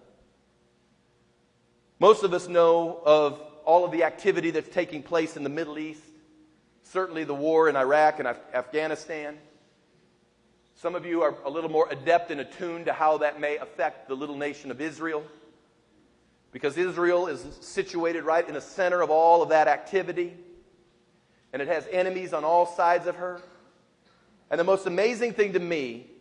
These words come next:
and I'm not here to talk about prophecy or anything else, but the most amazing thing to me at times with regards to Israel is this. That little nation, surrounded by enemies,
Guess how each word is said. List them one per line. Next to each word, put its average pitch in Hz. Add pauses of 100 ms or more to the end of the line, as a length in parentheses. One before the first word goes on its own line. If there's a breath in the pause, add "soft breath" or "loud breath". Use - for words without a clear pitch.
and 143
I'm 160
not 165
here 185
to 151 (280)
talk 170
about 160
prophecy 180
or 156
anything 170
else, 156
but 151
the 151
most 165
amazing 202
thing 165
to 156
me 156
at 147
times 175
with 147
regards 143
to 165
Israel 127
is 131
this. 123 (460 soft breath)
That 165
little 214
nation, 185 (1000)
surrounded 185
by 180
enemies, 127